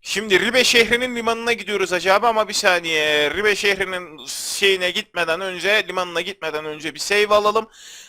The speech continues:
Başımız belaya girerse save'den devam ederiz. Bunu biz Dojinga'da yaşadık abi.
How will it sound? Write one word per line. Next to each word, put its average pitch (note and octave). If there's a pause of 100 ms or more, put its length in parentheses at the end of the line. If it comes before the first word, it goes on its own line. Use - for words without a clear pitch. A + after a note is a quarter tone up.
(100)
Başımız F#3+
belaya E3+
girerse C4+
save'den A3
devam B2+
ederiz. B2
Bunu G#3
biz A3+
Dojinga'da G3+
yaşadık F3
abi. G#2+